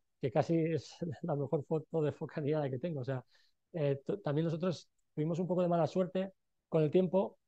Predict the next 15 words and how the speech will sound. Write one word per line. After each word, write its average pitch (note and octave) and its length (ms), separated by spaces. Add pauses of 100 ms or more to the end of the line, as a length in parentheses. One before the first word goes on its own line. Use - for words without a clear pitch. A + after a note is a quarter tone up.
(140)
pero D#3 320 (220)
el E3 220
tiempo C#3+ 220
también C#3 360
es B2+ 180
lo C3+ 100
que B2+ 100
tiene, E3+ 220
que C3+ 80
es B2+ 120
impredecible, D3 760 (640)
y F3+ 480 (180)
pillamos D#3 320
mucha E3 280
niebla. A#2+ 320